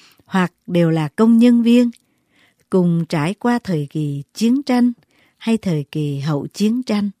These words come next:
vân vân. Những điểm tương đồng đó sẽ giúp các bạn có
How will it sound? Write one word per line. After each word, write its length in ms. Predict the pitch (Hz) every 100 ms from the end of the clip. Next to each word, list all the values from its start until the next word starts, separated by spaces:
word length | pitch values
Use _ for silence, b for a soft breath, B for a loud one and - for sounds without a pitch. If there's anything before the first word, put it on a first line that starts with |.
| _ -
vân 200 | 185 180
vân. 220 | 180 175 - _ _ _ _ _ _ _ _ -
Những 260 | 160 190
điểm 240 | 190 156 190
tương 240 | 208 180
đồng 240 | 165 135 135
đó 300 | 143 160 - b b b b
sẽ 220 | - 160
giúp 160 | 170 233
các 200 | - 226
bạn 280 | - 156 143 - _
có 180 | - 226